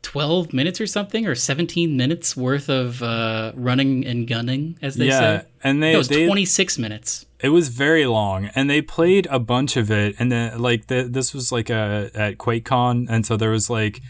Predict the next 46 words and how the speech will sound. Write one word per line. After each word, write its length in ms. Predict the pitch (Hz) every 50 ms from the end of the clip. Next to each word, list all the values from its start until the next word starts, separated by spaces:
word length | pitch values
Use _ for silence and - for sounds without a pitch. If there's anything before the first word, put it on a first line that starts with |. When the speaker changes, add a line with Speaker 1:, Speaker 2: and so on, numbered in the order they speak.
| - - - - -
Speaker 2:
two 160 | - - 165
presenters 580 | 151 - 120 113 - 131 123 127 127 127 123 -
came 280 | - - 131 123 120 117
up, 260 | 113 113 113 110 -
and 80 | 117 113
they 60 | 110
were 80 | 113 113
like, 260 | 110 104 104 104 -
"All 120 | 131 147
right, 280 | 143 123 104 98 95 98
let's, 360 | 120 135 127 - - - -
let's 200 | 151 143 131 -
see 400 | - - - 139 131 131 123 120
some 200 | 117 - 123 117
of 40 | 113
this 120 | 107 -
game." 400 | - 110 104 101 98 101 104 104 -
And 180 | 110 113 110
so 140 | 104 123 117
they 140 | 110 117 113
were 260 | 113 110 110 107 107 - - - - - - - -
showing 400 | - - 160 165 160 160 151 139
off 360 | 131 131 127 123 120 - 127 117
just, 340 | - 123 117 113 - -
you 180 | - 127 120 117
know, 120 | 113 107
running 340 | 107 104 123 127 135 135 127
and 160 | 123 117 117
gunning 260 | 110 113 113 113 110 110
like 160 | 110 104 104
crazy, 340 | - 120 110 110 107 117 107
and 100 | 107 117
then 100 | 135 151
it 100 | 160 -
stopped, 500 | - - 151 135 127 113 107 110 - -
and 120 | 120 117
they 120 | 117 113 117
talked 280 | - 127 131 139 135
for 100 | - 156
a 40 | 131
little 180 | 117 123 120 120
bit 160 | 117 117 107
more, 140 | 110 120 120
and 80 | 120
they're 80 | 120 113
like, 300 | 113 113 110 104 - -